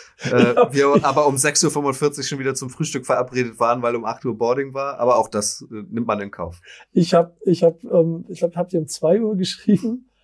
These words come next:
Speaker 1: Bist noch wach? Einfach nur so aus Spaß eigentlich, weil ich gedacht hab, du liest das morgens früh und denkst dir, „Okay, der Vogel war ja um zwei Uhr noch wach.“ Viertelstunde später hast du geantwortet und, äh,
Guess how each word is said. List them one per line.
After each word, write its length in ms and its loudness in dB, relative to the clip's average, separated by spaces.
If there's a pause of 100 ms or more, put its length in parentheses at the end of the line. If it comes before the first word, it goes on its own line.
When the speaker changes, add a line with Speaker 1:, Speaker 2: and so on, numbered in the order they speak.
(240)
Speaker 1:
Bist 160 0
noch 180 2
wach? 280 6
Einfach 340 2
nur 140 8
so 180 4
aus 120 2
Spaß 440 4
eigentlich, 320 -2
weil 100 4
ich 80 -2
gedacht 300 2
hab, 100 -8
du 80 -4
liest 260 0
das 140 -2
morgens 320 -2
früh 140 -4
und 100 -4
denkst 200 -10
dir, 140 -6 (440)
„Okay, 240 4
der 160 0 (480)
Vogel 260 4
war 120 -2
ja 60 -6
um 100 -8
zwei 220 0
Uhr 60 2
noch 160 -4
wach.“ 200 -4 (800)
Viertelstunde 480 6
später 360 2
hast 140 2
du 60 6
geantwortet 840 6 (540)
und, 240 4
äh, 260 8